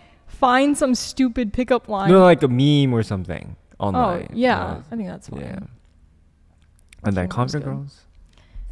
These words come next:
Speaker 2: make, uh, make her laugh, and then not so, uh,
Speaker 1: Yeah, like a
Speaker 2: confident
Speaker 1: yeah,
Speaker 2: girl.
Speaker 1: a not so confident girl. Like, I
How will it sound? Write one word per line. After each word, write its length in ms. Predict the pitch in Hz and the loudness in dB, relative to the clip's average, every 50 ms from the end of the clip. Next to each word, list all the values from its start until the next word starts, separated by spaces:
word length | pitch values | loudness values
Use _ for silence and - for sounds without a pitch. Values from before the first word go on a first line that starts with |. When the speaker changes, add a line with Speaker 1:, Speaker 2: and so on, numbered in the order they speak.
| - - - - | -14 -14 -12 -8
Speaker 2:
make, 200 | - 110 107 - - | -6 -6 -6 -6 -8
uh, 280 | - 110 101 101 95 95 - - | -8 -6 -4 -4 -4 -6 -6 -8
make 120 | - 95 - | -8 -6 -4
her 100 | 104 98 | -4 -4
laugh, 300 | - - - 76 95 101 - | -4 -6 -8 -8 -10 -10 -10
and 160 | - 98 95 | -10 -8 -6
then 240 | 92 90 - - - - - - - - - | -6 -6 -6 -8 -12 -16 -20 -20 -20 -18 -8
not 240 | - 117 120 127 - - | -2 0 0 0 2 2
so, 200 | 135 123 120 123 - - - | 2 2 2 0 -4 -8 -8
uh, 220 | - 107 87 - - - - - - - - | -6 -4 -4 -6 -8 -12 -20 -20 -20 -16 -10
Speaker 1:
Yeah, 340 | - 240 214 175 - - 202 - - | -8 -6 -6 -6 -8 -10 -12 -10 -8
like 140 | 233 220 226 | -8 -6 -4
a 340 | 214 196 185 185 185 185 196 | -6 -6 -6 -8 -8 -10 -10
Speaker 2:
confident 520 | - - 104 104 - - - - - - - | -10 -8 -8 -8 -10 -12 -16 -16 -14 -10 -8
Speaker 1:
yeah, 240 | 233 202 - - | -8 -8 -8 -10
Speaker 2:
girl. 140 | - - - - | -12 -16 -14 -12
Speaker 1:
a 120 | 214 214 | -10 -8
not 320 | 208 214 233 247 247 240 - | -6 -4 -2 -2 -4 -4 -6
so 160 | - 226 208 | -8 -8 -8
confident 500 | 214 - 208 196 190 - 196 196 185 214 | -10 -10 -12 -12 -12 -12 -12 -14 -14 -14
girl. 300 | - 196 185 185 180 180 | -14 -12 -12 -10 -10 -8
Like, 240 | 196 180 175 180 - - - - _ _ _ _ _ _ - | -8 -8 -8 -10 -12 -18 -20 -20 _ _ _ _ _ _ -20
I 120 | 339 349 | -18 -18